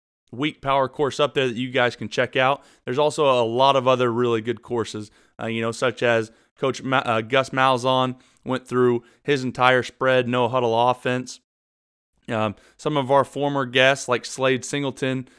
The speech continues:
with the Rule of Four, uh, Unlocking the Air Raid Offense.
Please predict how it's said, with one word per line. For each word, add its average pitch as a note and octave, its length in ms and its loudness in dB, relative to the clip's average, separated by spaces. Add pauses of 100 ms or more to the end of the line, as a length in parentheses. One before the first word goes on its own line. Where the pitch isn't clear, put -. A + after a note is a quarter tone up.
(120)
with A2+ 200 -6
the A#2 80 -6
Rule C3 300 0
of A2+ 80 0
Four, C3 480 0 (240)
uh, G#2+ 220 -2
Unlocking B2+ 460 -2
the A#2 60 -4
Air B2+ 180 2
Raid A#2 200 2
Offense. B2 600 -2